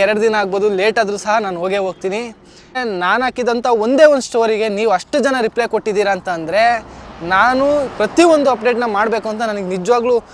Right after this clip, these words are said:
ಆಸೆ ಬಂತು. ಆ ಕಾರಣಕ್ಕೆ ಪ್ರತಿಯೊಂದು ಅಪ್ಡೇಟ್ನ ಕೊಡ್ತಾ ಹೋಗ್ತಾ ಇದ್ದೀನಿ. ಬನ್ನಿ, ಇವಾಗ ನಾನಿರೋವಂಥ ಜಾಗ ನೀವು ತೋರ್-, ನಿಂದೆ ನೋಡಿ. ಒಂದು ಗಾಡಿ ಇಲ್ಲಿ ಬಿದ್ದಿದೆ ರೋಡಲ್ಲಿ. ಹಿಂಗೆ ಸುಮ್ಮನೆ ಸರ್ವಿಸ್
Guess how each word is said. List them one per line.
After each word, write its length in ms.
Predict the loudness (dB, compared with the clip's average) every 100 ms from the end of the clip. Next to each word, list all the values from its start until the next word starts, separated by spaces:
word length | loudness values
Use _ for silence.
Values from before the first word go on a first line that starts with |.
| -20 -2
ಆಸೆ 160 | -2 0 -4
ಬಂತು. 220 | -4 0 4
ಆ 20 | 2 4
ಕಾರಣಕ್ಕೆ 320 | 4 4 -4 -4
ಪ್ರತಿಯೊಂದು 380 | -2 0 0 0
ಅಪ್ಡೇಟ್ನ 320 | 0 -4 -4 -8
ಕೊಡ್ತಾ 200 | -6 0 -2
ಹೋಗ್ತಾ 180 | 0 -4
ಇದ್ದೀನಿ. 240 | -4 -4 -6 -10 -18 -20 -18 -12 -4
ಬನ್ನಿ, 160 | 0 2
ಇವಾಗ 200 | 2 0 0
ನಾನಿರೋವಂಥ 440 | 0 0 -2 0 -2 2
ಜಾಗ 180 | 4 4 2
ನೀವು 120 | 0 -2 -2
ತೋರ್-, 180 | -2 -2 -2
ನಿಂದೆ 220 | -2 0 0
ನೋಡಿ. 180 | 0 -2 -4 -8 -16 -18 -18 -18 -18 -18 -16 -10
ಒಂದು 120 | -6 0
ಗಾಡಿ 180 | 2 2
ಇಲ್ಲಿ 120 | 0 -2
ಬಿದ್ದಿದೆ 340 | -2 0 2 0 -2 -4
ರೋಡಲ್ಲಿ. 360 | -2 0 0 -2 -4 -16 -20 -20 -20 -10
ಹಿಂಗೆ 180 | -2 -2
ಸುಮ್ಮನೆ 220 | -2 -4 -4 -4 -6 -10 -20 -20 -20 -20 -6
ಸರ್ವಿಸ್ 280 | -2 -2 -2